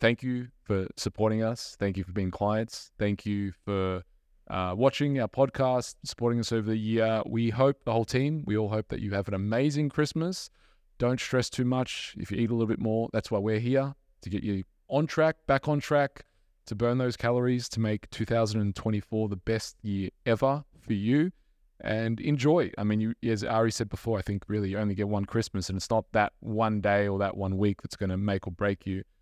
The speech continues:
And if you do go into it with a relaxed attitude, and, you know, if you are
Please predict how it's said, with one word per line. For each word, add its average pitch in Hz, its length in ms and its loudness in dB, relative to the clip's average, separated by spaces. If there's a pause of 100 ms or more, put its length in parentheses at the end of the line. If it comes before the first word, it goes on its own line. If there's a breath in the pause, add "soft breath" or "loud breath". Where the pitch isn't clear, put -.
(200)
And 98 140 -2
if 90 80 -2
you 104 80 -2
do 113 200 2
go 107 180 4
into 104 240 0
it 98 100 -4
with 101 180 -4
a 98 60 -2
relaxed 120 520 2
attitude, 101 560 -2 (360)
and, 98 600 -4
you 110 80 -6
know, 95 80 -2
if 90 100 -6
you 104 140 2
are 104 380 2